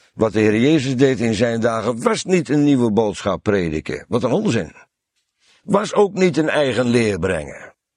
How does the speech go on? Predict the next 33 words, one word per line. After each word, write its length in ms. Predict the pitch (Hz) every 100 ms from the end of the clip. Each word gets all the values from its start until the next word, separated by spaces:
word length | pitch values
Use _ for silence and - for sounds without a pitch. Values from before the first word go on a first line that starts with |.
| _ _ _ _ _ _ _ _ _
Vele 320 | - 175 165 131
christenen 460 | 180 185 170 151
denken 320 | 135 113 101 104
dat, 200 | 147 -
en 180 | 131
dus 200 | 123 160
zijn 140 | 139 110
er 100 | 110
atheïsten, 840 | 160 196 202 202 135 - 127 135
Christus 420 | 123 147 - 110 -
vijandige 580 | 160 190 165 135 117
figuren, 420 | 104 95 101 95 135
die 120 | 131
schrijven 400 | 131 117 98 104
dan 140 | 95
van 160 | 92 92
die 140 | 87
boeken 400 | 90 139 139 131 - _ _
waarin 340 | - 120 127 120
ze 120 | 104
uiteenzetten 920 | 98 90 135 170 120 127 117 131 123 _ _
dat 220 | - 117
het 100 | 117
inderdaad 560 | 110 123 110 113 123 107
niet 260 | 170 151
Jezus 440 | 147 170 135 139 -
geweest 420 | 131 123 110 -
is 120 | 110
die 160 | 95 107
het 100 | -
christendom 560 | 131 110 104 107 101
heeft 240 | 92 92 104
opgericht. 720 | 90 - 85 71 - -